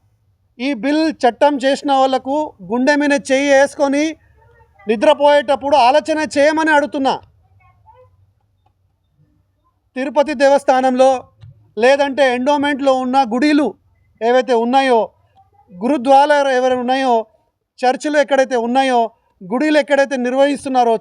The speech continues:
కార్యవర్గము, ఆడ మీరు ఎవరికైనా ముస్లింలకు కమిటీ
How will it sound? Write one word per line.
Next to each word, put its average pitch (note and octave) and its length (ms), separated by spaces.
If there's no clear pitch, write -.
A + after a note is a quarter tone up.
కార్యవర్గము, A#3 600
ఆడ B3+ 200
మీరు C4 420
ఎవరికైనా C4+ 460
ముస్లింలకు C4 680
కమిటీ C4 300